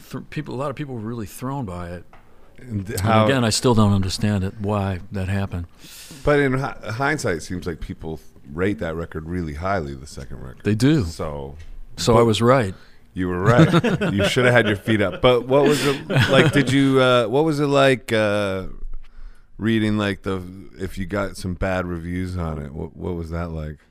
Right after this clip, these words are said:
Speaker 1: It'd be, the, that's the funny thing, is I would get, like, seven hundred and fifty good reviews,
Speaker 2: Uh-huh.
Speaker 1: and then one bad review, and that would be the one that would just ruin my day.
Speaker 2: Yeah, of course.
Speaker 1: Yeah,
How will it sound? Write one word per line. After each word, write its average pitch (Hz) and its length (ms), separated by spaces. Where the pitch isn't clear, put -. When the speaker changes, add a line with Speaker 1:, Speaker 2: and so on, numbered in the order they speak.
Speaker 1:
It'd 110 120
be, 131 100
the, 143 200
that's 147 280
the 135 80
funny 151 280
thing, 104 440
is 117 160
I 120 100
would 120 160
get, 120 160
like, 107 220
seven 139 320
hundred 127 240
and 110 120
fifty 120 420
good 123 260
reviews, 98 540
Speaker 2:
Uh-huh. 92 380
Speaker 1:
and 113 160
then 107 200
one 123 240
bad 117 300
review, 101 360
and 107 100
that 117 140
would 113 120
be 110 100
the 104 100
one 104 180
that 98 80
would 98 120
just 104 180
ruin 104 440
my 98 180
day. 95 480
Speaker 2:
Yeah, 110 220
of 90 100
course. 95 500
Speaker 1:
Yeah, 131 340